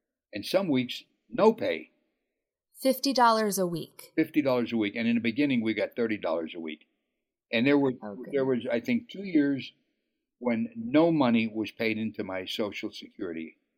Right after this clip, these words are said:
Speaker 1: None. But you think that you're
Speaker 2: Wow.
Speaker 1: doing, you're
Speaker 2: It,
Speaker 1: doing
Speaker 2: yeah.
Speaker 1: a service to mankind. I'm telling you,
Speaker 2: Mm-hmm.
Speaker 1: that's how it works. And your own mind is what keeps you trapped there more than anything else.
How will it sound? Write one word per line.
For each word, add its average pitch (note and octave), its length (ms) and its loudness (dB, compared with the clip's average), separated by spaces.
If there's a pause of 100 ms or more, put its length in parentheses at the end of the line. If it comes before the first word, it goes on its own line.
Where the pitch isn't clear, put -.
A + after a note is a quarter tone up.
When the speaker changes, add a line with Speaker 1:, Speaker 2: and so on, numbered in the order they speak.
(140)
Speaker 1:
None. A2 440 0 (1500)
But F#3+ 260 2 (280)
you C#4 200 8
think - 560 2 (240)
that B2+ 220 0
you're D3+ 260 6
Speaker 2:
Wow. G3+ 160 0 (120)
Speaker 1:
doing, D3 320 2
you're C#3 180 2
Speaker 2:
It, - 160 -4
Speaker 1:
doing G3 320 -4
Speaker 2:
yeah. - 500 -16
Speaker 1:
a - 20 -8
service F#3+ 540 0
to C#3 100 0
mankind. B2+ 800 -2
I'm G#2+ 100 -10
telling F#3+ 380 -4
you, F#2 300 -6 (360)
Speaker 2:
Mm-hmm. F#3 260 -18 (180)
Speaker 1:
that's G3 280 0
how C#3 420 -4
it A#2+ 220 -18
works. - 520 -8 (500)
And A2 100 -20
your C#3+ 280 -4
own E3 280 -6
mind F#3 420 0
is A#2+ 180 -2
what A#2 180 -2
keeps B2+ 280 -4
you A2 80 -14
trapped A2 340 -6
there G#2+ 140 -6
more A2 220 -2
than A2+ 220 -4
anything C#3 460 -6
else. D#2+ 400 -20